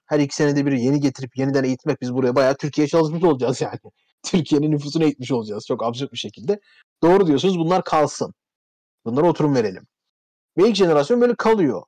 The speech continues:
Ve hepsinin de şeyi arafta kalmış bir jenerasyondur. Bu ilk gurbetçi dediğimiz yani harbi gurbetçi adamlar. Adamın bütün fikri, fikriyatı şu yönde.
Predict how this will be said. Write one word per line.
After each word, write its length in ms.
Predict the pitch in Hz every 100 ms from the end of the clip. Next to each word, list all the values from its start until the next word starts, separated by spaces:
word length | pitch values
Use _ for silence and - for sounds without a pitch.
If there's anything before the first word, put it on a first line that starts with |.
| -
Ve 100 | 160
hepsinin 540 | 220 233 226 196 165
de 80 | 160
şeyi 340 | - 165 214 175
arafta 380 | 147 156 -
kalmış 340 | 165 151 117 -
bir 60 |
jenerasyondur. 640 | 117 110 101 - 107 147 220 - _ _ _ _ _ _ -
Bu 80 |
ilk 140 | 147 -
gurbetçi 400 | 147 135 110 156
dediğimiz 400 | 131 104 101 95
yani 180 | 87 98
harbi 280 | 131 123
gurbetçi 420 | 110 104 95 - 160
adamlar. 300 | 185 185 - _ _ _ _ _ _ -
Adamın 420 | 180 220 220 208
bütün 340 | 202 262 214
fikri, 420 | 151 - 208 - 131
fikriyatı 520 | - 202 143 120 185
şu 160 | - 208
yönde. 380 | 139 110 190